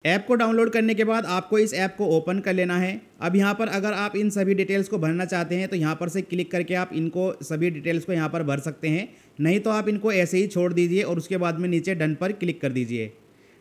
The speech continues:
डन पर क्लिक करने के बाद ये जो ऐप है वो कुछ इस तरह से ओपन हो जाएगा। तो यहाँ पर नीचे आपको एक वॉच का आइकन देखने को मिलेगा, इस पर आपको क्लिक करना है। क्लिक करने के बाद ऊपर आपको ऐड ए डिवाइस का ऑप्शन मिलेगा, ऐड ए डिवाइस पर आपको क्लिक करना है।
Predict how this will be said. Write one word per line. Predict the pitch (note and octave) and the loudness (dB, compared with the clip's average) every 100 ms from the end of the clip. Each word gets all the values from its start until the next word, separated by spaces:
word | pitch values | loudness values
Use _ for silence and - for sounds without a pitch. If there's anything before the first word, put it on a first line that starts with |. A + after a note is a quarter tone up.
| - | -4
डन | D#3 G3 | 0 0
पर | A3+ | 0
क्लिक | A3 A3 A3 | 2 0 2
करने | A3 G#3+ | 0 0
के | G#3 | 0
बाद | G3+ G#3 | 0 2
ये | G3+ | 2
जो | G3 | 2
ऐप | E3+ F3 F#3 | 2 0 2
है | |
वो | G3 | 0
कुछ | G3 F#3+ | 2 -2
इस | F3+ | -2
तरह | F#3 F3+ | -2 -2
से | G3+ | 0
ओपन | F3 F3 F3+ | 0 0 0
हो | E3+ | 2
जाएगा। | D#3+ D3+ D#3+ F#3 | 0 0 -2 -2
तो | F3+ | 0
यहाँ | F3 | 0
पर | F3 G3 | 2 0
नीचे | F#3 F3 F#3 | 0 0 0
आपको | E3+ D#3+ F#3+ | -2 -2 0
एक | F#3+ D#3+ | 0 0
वॉच | D3+ D3+ | -2 -2
का | - | -2
आइकन | E3+ D#3+ F3 | -2 0 0
देखने | E3+ D#3+ F3 | 0 0 0
को | F3 | 0
मिलेगा, | D#3+ D3 D3 | 2 2 0
इस | E3+ E3 | -2 -2
पर | F3 D#3+ | -4 -4
आपको | D3+ F#3 | -2 -4
क्लिक | F#3 E3 D#3 | -2 -4 -2
करना | C#3 C3 B2+ | -2 -2 -2
है। | A#2+ A2+ - - _ _ | -4 -6 -14 -20 _ _
क्लिक | F#3 G#3+ | 2 4
करने | A3+ A3 A3 | 4 2 2
के | G#3 | 2
बाद | A3 G3 | 0 2
ऊपर | F#3 F3 G3 | 0 2 0
आपको | F#3+ G3 G#3+ | 0 0 -2
ऐड | D#3 F#3 F#3 | 2 0 0
ए | F#3 | 0
डिवाइस | F3 F3 F3 - | 2 2 0 -2
का | G3 | -2
ऑप्शन | D#3 D3 F#3 | 0 0 -2
मिलेगा, | F#3 E3+ E3 F#3+ | 0 0 0 -2
ऐड | D3+ D#3+ | 0 0
ए | - E3+ | 2 0
डिवाइस | E3+ E3 | 2 0
पर | - F3 | -2 -2
आपको | E3+ F3+ E3 | -2 -2 -2
क्लिक | D#3 E3 | -2 -2
करना | F#3 F3 E3+ | -2 0 0
है। | F3+ | 0